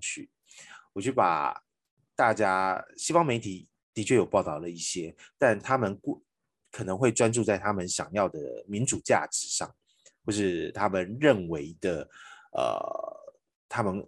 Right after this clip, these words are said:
值得关注的事情上。但我们想，我们进去，我们就是想要去补足西方媒体的没有报道的面向，或是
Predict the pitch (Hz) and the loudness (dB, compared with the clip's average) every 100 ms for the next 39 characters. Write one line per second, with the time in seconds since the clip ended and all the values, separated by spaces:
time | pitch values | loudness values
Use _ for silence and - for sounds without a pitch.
0 | _ - - 127 165 110 110 101 101 82 | _ 0 4 6 6 6 4 2 2 0
1 | - 143 - - - - _ - - _ | -2 -2 -6 -6 -8 -10 _ -20 -20 _
2 | 139 113 90 107 104 95 113 160 - - | 4 4 2 2 2 4 4 4 0 -2
3 | _ - - 110 98 104 139 180 123 127 | _ -14 -2 0 2 0 4 4 6 4
4 | 92 92 120 117 87 92 107 123 - 85 | 4 0 -2 0 -2 -2 -2 -4 -6 -8
5 | 80 - 92 - 110 110 98 107 92 80 | -6 -4 -2 0 2 2 2 0 -4 -6
6 | 82 71 - - - 131 - 120 92 78 | -6 -6 -12 -2 4 6 8 6 6 0
7 | 85 110 92 87 101 82 95 90 | -2 -2 -2 -2 -2 -2 -2 -4